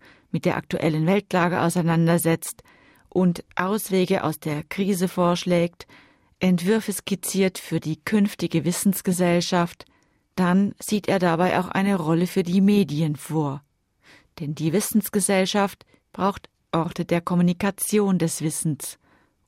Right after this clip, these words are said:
Und das sollten nicht nur die bisher bestehenden Nischen sein, meint Bernard Stiegler. Er spricht hier auch als ehemaliger Leiter einer Abteilung des ina, des Institut National pour l'Audiovisuel,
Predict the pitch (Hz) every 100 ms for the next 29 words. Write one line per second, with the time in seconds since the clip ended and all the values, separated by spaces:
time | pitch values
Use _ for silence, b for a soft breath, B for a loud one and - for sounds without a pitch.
0 | - 160 151 - 180 185 - - 185 165
1 | - 170 180 190 - 180 151 143 143 160
2 | - 160 170 - 160 165 165 170 185 196
3 | 208 - 190 175 175 165 151 139 b b
4 | b b 156 156 156 - 160 156 156 156
5 | 147 - 151 147 151 143 139 b b b
6 | b - 165 147 - 214 220 - 208 185
7 | 175 170 - 151 143 - - 202 214 202
8 | 170 151 151 151 151 165 170 180 - 156
9 | 156 - - 160 156 160 165 156 151 -
10 | - 196 190 190 185 185 b b b b
11 | b 175 170 - _ _ 202 202 - 180
12 | - 165 170 - 156 165 165 165 - 156
13 | 151 165 135 151 147 139 156 165 175 180